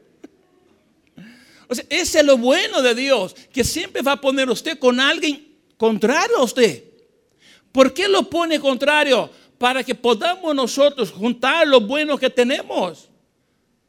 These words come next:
para poder avanzar. Eso es lo que Dios hace con nosotros.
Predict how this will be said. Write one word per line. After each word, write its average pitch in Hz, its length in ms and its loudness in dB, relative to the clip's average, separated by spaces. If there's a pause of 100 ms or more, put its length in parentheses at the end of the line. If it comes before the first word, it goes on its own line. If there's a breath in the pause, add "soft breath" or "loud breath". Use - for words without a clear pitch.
para 254 240 -2
poder 254 340 2
avanzar. 262 680 0 (100)
Eso 262 280 0
es 330 40 -4
lo 339 120 -6
que 269 100 -2
Dios 247 300 0
hace 302 320 -4
con 254 120 2
nosotros. 247 800 0